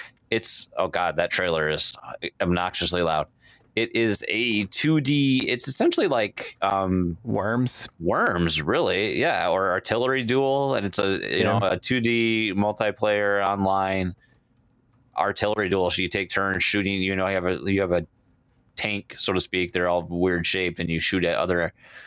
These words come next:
Speaker 1: other ones and try to knock them. You, well, you have two options. You can destroy them by doing damage, or you can blow a hole in the map and they'll fall through the hole and die. So you have power-ups and you have,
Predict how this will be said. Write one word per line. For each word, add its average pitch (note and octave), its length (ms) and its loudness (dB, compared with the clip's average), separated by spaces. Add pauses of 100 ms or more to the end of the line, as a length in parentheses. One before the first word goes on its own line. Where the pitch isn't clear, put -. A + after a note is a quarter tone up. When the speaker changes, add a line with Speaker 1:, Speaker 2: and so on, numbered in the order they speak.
(220)
Speaker 1:
other G2+ 180 0
ones F#2+ 220 0
and F2+ 80 2
try F#2 100 0
to F2+ 80 -2
knock E2+ 280 0
them. E2+ 360 -2
You, G2 160 -12 (200)
well, G#2+ 160 0
you A2+ 140 0
have A2+ 120 -4
two B2 160 2
options. F#2 320 -2
You F#2 80 0
can F#2 220 -2 (360)
destroy G2+ 440 0
them F2+ 260 0
by E2+ 180 2
doing F2 340 -2
damage, F2 400 0
or E2+ 80 2
you E2 100 0
can D#2+ 300 -8
blow E2+ 240 2
a - 20 -2
hole E2+ 240 0
in D#2+ 60 -2
the D#2 60 -2
map D#2 280 -2
and D#2+ 80 -16
they'll C#2+ 100 -4
fall D2+ 200 -2
through D2+ 100 -10
the D2+ 80 -4
hole D2 160 0
and D2 80 -6
die. D2 240 -2 (400)
So E2 280 -2 (360)
you - 100 -2
have G#2+ 140 -4
power-ups F2 540 0
and E2+ 80 -2
you F2 80 0
have, E2+ 180 -4